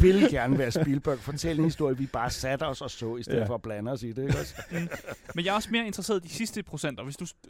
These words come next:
Speaker 3: du siger selv også, du måske er halvfjerds procent
Speaker 1: Ja, jeg tror,
Speaker 3: film.
Speaker 1: den er, det, det, det, det vil jeg også måske sige, hvis jeg s-, det har jeg aldrig prøvet at tænke på det på den måde.
Speaker 2: Mm.
Speaker 3: Men hvor er de sidste tredive procent så?
Speaker 1: Øh,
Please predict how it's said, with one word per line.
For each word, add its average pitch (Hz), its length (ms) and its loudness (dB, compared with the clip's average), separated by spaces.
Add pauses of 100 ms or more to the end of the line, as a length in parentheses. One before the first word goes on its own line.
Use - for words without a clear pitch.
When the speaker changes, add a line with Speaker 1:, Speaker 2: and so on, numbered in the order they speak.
Speaker 3:
du 208 60 -6
siger 220 180 0
selv 202 220 -2
også, 151 220 -2
du 170 40 -8
måske 147 260 -8
er 135 60 -6
halvfjerds 135 300 -8
procent 156 120 0
Speaker 1:
Ja, 208 40 2
jeg 220 100 0
tror, 214 120 2
Speaker 3:
film. 190 120 2
Speaker 1:
den 180 40 2
er, 180 60 0
det, 202 260 -4
det, 196 240 -4
det, 180 280 -8
det 185 140 -4
vil 185 100 -6
jeg 147 100 -2
også 131 300 -4
måske 127 300 -4
sige, 120 220 -6
hvis 127 160 -6
jeg 117 100 -4
s-, - 80 -18 (300)
det 101 120 -16
har 113 120 -8
jeg 123 60 -4
aldrig 139 140 -4
prøvet 139 160 -4
at - 40 -8
tænke 143 200 -8
på 123 100 -8
det 101 60 -12
på 110 60 -8
den 95 180 -10
måde. 92 280 -10
Speaker 2:
Mm. 107 60 -6 (120)
Speaker 3:
Men 160 140 -4
hvor 190 160 2
er 196 40 -2
de 185 120 -6
sidste 190 240 -10
tredive 202 280 -4
procent 165 320 -10
så? 139 160 -8
Speaker 1:
Øh, 139 140 2